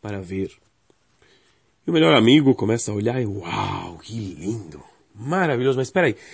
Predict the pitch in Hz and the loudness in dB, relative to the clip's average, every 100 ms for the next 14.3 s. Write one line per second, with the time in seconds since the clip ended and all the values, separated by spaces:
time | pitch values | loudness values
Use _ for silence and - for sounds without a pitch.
0 | - - 110 170 170 156 143 - 147 135 | -14 -6 2 4 6 4 2 4 4 4
1 | 147 156 - 170 151 143 113 120 147 - | 4 0 2 0 -2 -6 -8 -8 -10 -10
2 | 180 151 - 139 - _ _ _ _ - | -12 -12 -14 -14 -16 _ _ _ _ -20
3 | - 135 - 120 143 - 127 - 117 - | -14 -10 -6 -4 -4 -6 -14 -14 -14 -12
4 | 101 95 135 131 101 95 - - - - | -10 -4 -2 -2 -8 -12 -16 -18 -16 -12
5 | 202 175 180 277 311 269 226 208 190 175 | -8 -6 -4 -2 -4 -4 0 0 0 -4
6 | 202 208 185 214 - - 117 139 - 208 | -6 0 0 0 -8 -14 -10 -8 -6 -8
7 | - 190 175 165 143 185 202 170 - _ | -4 -4 -2 -4 -2 -2 -2 -4 -14 _
8 | - - - - - - _ 160 156 190 | -20 -20 -20 -20 -20 -20 _ 4 4 4
9 | 180 165 202 196 214 262 254 220 247 262 | 2 0 4 6 6 4 4 0 2 4
10 | 240 269 233 269 285 311 311 262 254 254 | 4 4 2 -2 -6 -4 -2 0 0 0
11 | 226 220 277 233 151 98 - - - 147 | 0 4 4 4 2 0 -8 -20 -8 0
12 | 180 180 175 175 170 170 156 208 202 110 | 2 2 0 0 -2 -2 -4 -2 -4 -2
13 | 185 508 523 494 403 - 101 117 226 208 | 0 2 2 2 2 2 2 6 8 8
14 | 180 131 | 6 4